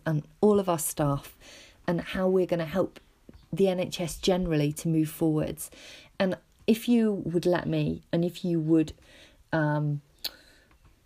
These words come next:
I can't even think of the word, if you, if you will come with me, I'd love to share some more of this with you so that you can understand a little bit more about complexity and how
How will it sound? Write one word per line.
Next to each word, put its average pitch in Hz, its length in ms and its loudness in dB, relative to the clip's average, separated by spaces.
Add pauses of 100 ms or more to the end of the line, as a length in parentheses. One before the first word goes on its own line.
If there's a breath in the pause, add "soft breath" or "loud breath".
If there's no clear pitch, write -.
(340)
I - 60 -18
can't - 200 -4
even 156 140 -4
think 160 200 -4
of 165 60 -4
the 160 60 2
word, 147 400 0 (120)
if 180 180 4
you, 151 160 -2
if - 200 0
you 190 100 0
will 165 180 2
come 165 320 0
with 175 220 0
me, 151 380 -4
I'd 175 180 2
love 180 240 0
to - 80 -8
share 175 360 0
some 170 220 -2
more 151 200 0
of 151 120 -6
this 156 200 -2
with 160 200 0
you 160 240 0 (300 loud breath)
so - 240 2
that - 180 -2
you 165 220 0
can 165 560 -4 (340)
understand 180 720 -2
a - 40 2
little 196 240 0
bit 175 160 -2
more 180 300 2
about 160 260 -4
complexity - 760 -4
and 160 100 -4
how 170 440 -2